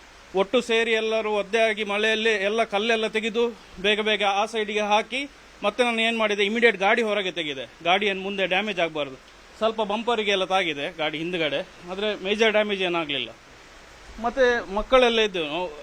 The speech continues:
ಪ್ರಾಣಾಪಾಯದಿಂದ ಒಂದು ನಿಮಿಷಕ್ಕೆ just ಪಾರಾಗಿದ್ವಿ. ನಾನು ಗಾಡಿ ರಿವರ್ಸ್ ತೆಗೆಯುವಾಗ ತಿ-, ತೆಗಿಲಿಕ್ಕೆ ಹೋಗಿದ್ದೆ, just ರಿವರ್ಸ್ ತೆಗಿಲಿಕ್ಕೆ ಹೋಗಿದ್ದೆ, ಅದ್ರ ಮೇಲೆ,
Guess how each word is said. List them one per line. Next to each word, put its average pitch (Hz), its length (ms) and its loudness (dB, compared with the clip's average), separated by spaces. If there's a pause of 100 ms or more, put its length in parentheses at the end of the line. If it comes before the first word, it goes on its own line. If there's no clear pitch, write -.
(160)
ಪ್ರಾಣಾಪಾಯದಿಂದ 220 680 0
ಒಂದು 240 300 0
ನಿಮಿಷಕ್ಕೆ 247 400 0
just 220 280 -2
ಪಾರಾಗಿದ್ವಿ. 180 440 0
ನಾನು 185 240 -2
ಗಾಡಿ 220 260 4
ರಿವರ್ಸ್ 247 280 2
ತೆಗೆಯುವಾಗ 247 460 2 (1500)
ತಿ-, 233 180 -4 (260)
ತೆಗಿಲಿಕ್ಕೆ 233 380 6
ಹೋಗಿದ್ದೆ, 220 420 4
just 170 240 -8
ರಿವರ್ಸ್ 202 260 -2
ತೆಗಿಲಿಕ್ಕೆ 214 320 -2
ಹೋಗಿದ್ದೆ, 226 280 0
ಅದ್ರ 202 200 -2
ಮೇಲೆ, 226 300 -2